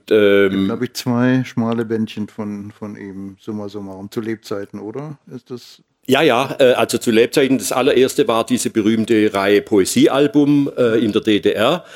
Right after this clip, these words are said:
Speaker 1: Das war sein Erstling und dann ist aber in der D D R, glaub ich, nichts mehr erschienen. Dann hat der, der Münchner Verleger Langewiesche Brandt, der, äh,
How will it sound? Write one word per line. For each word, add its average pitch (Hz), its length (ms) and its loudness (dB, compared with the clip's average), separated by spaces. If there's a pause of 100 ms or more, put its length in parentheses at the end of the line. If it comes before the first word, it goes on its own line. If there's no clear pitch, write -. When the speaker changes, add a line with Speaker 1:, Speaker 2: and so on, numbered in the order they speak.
(240)
Speaker 1:
Das - 180 -2
war 117 160 0
sein 101 220 -2
Erstling 147 600 2
und 120 380 0
dann 165 420 2 (280)
ist - 260 -4
aber 123 280 -2
in 120 120 0
der 117 100 0
D 113 220 0
D 107 120 -2
R, 113 200 -4
glaub 120 340 -4
ich, 113 140 -12
nichts 113 340 -8
mehr 143 160 0
erschienen. 143 600 0 (440)
Dann 120 280 2
hat 123 240 -4
der, 107 540 2 (1040)
der 104 360 2
Münchner 120 680 0
Verleger 120 500 2
Langewiesche 113 540 0
Brandt, 127 480 0
der, 107 400 0 (300)
äh, 107 260 0